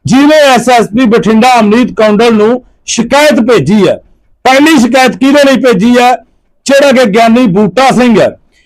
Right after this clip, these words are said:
ਇਸ ਬੰਦੇ ਨੇ ਪੰਜਾਬ ਦੇ ਅੰਦਰ ਜੋ ਕੀਤਾ, ਤੁਸੀਂ ਸਾਰੇ ਜਾਣਦੇ ਹੋ, ਮੈਂ ਨਹੀਂ ਅੱਜ ਕੁਛ ਕਹਿੰਦਾ,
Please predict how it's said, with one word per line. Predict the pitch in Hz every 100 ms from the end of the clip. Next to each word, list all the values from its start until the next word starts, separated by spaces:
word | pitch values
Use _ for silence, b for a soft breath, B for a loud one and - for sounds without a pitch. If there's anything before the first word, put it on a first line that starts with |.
| _ -
ਇਸ | 233 285 277
ਬੰਦੇ | 226 220 233 277
ਨੇ | 277
ਪੰਜਾਬ | 277 254 233 226 233
ਦੇ | 233 254
ਅੰਦਰ | 220 247 233 175 - _ _ _
ਜੋ | - 247
ਕੀਤਾ, | 277 269 269 - 269
ਤੁਸੀਂ | 269 233 254
ਸਾਰੇ | 196 220 214 247
ਜਾਣਦੇ | 233 226 233 262
ਹੋ, |
ਮੈਂ | 226 220 247
ਨਹੀਂ | 254 247
ਅੱਜ | 208
ਕੁਛ | 214 -
ਕਹਿੰਦਾ, | 233 233 220 -